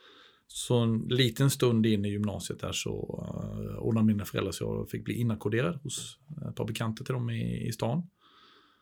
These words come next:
Och sen fick jag en egen lägenhet. Och det var ju ganska stort steg att ta det, att man skulle läsa i skolan, man skulle ta ansvar, man,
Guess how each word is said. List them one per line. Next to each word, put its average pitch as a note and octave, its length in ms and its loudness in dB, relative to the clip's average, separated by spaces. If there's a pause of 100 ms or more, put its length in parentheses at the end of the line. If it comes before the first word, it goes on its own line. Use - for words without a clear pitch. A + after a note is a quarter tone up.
(460)
Och B2 140 2
sen A2 280 4
fick A2 240 -2
jag G#2+ 60 -2
en G#2 80 0
egen G2+ 280 -2
lägenhet. G2+ 460 -4
Och - 60 -4
det A2 60 -2
var C3 80 0
ju D3 60 2
ganska C3 240 0
stort - 400 -4
steg - 340 -4
att G2 60 -8
ta - 180 -6
det, F#2 100 -6
att - 80 -8
man G#2 120 -4
skulle F#2+ 400 -8 (280)
läsa A2 460 0
i G#2+ 60 -4
skolan, C#3+ 880 -2
man G2 140 -8
skulle F#2+ 220 -6
ta F#2+ 120 -6
ansvar, A2+ 600 0
man, G#2 680 -2